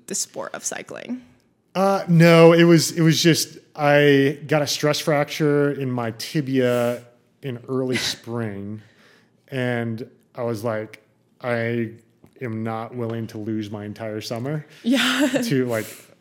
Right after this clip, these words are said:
Speaker 2: just sitting around."
Speaker 1: Yeah.
Speaker 2: Um, so I just started biking every day.
Speaker 1: Yeah.
Speaker 2: Um, like, bought a bike on Craigslist and really threw myself into it, you know?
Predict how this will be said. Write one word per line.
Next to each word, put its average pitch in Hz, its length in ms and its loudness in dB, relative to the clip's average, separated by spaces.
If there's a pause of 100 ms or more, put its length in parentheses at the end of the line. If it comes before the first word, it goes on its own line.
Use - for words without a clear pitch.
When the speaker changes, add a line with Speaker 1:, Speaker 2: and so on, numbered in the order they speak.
(200)
Speaker 2:
just 120 400 -10
sitting 123 260 -4
around." 135 540 -4
Speaker 1:
Yeah. 135 340 0
Speaker 2:
Um, 110 240 -6 (640)
so 127 420 2
I 131 500 2 (600)
just 113 200 -6
started 120 240 -4
biking 117 280 -6
every 101 160 -8
day. 101 240 -8 (300)
Speaker 1:
Yeah. 185 220 -6
Speaker 2:
Um, 110 220 -12
like, 104 240 -16
bought 107 160 -8
a 107 40 -8
bike 110 280 -6
on 117 120 -8
Craigslist 120 840 -6
and 101 520 -12 (1200)
really 107 320 -6
threw 107 160 -12
myself 101 360 -14
into 104 240 -12 (120)
it, 113 100 -18
you 123 80 -12
know? 113 220 -8